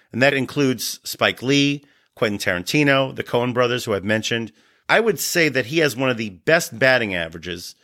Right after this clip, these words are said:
and whatever you might be hearing about the sad overall state of Hollywood filmmaking lately, 'cause there's a lot of talk about that, and to be fair, it is pretty sad. Just the fact that Soderbergh keeps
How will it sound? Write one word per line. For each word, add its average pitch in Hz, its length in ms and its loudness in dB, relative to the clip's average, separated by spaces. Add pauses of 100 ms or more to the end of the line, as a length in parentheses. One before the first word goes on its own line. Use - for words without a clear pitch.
(180)
and 123 120 0
whatever 147 340 2
you 208 140 0
might 170 180 2
be 160 100 -4
hearing 143 300 0
about 127 260 0
the 110 120 -4
sad 139 520 2
overall 127 360 0
state 120 260 -2
of 104 80 -2
Hollywood 120 400 2
filmmaking 139 680 0 (320)
lately, 135 340 2
'cause 120 160 0
there's 113 140 -2
a 113 40 -4
lot 113 160 2
of 104 60 -6
talk 120 240 2
about 131 220 0
that, 139 220 2
and 117 300 0
to 110 60 -14
be 117 100 -4
fair, 131 360 4
it 104 100 -2
is 117 140 0
pretty 127 240 -6
sad. 131 400 -2 (380)
Just 220 240 2
the 254 100 2
fact 151 360 2
that 117 100 -2
Soderbergh 143 640 2
keeps 107 300 -8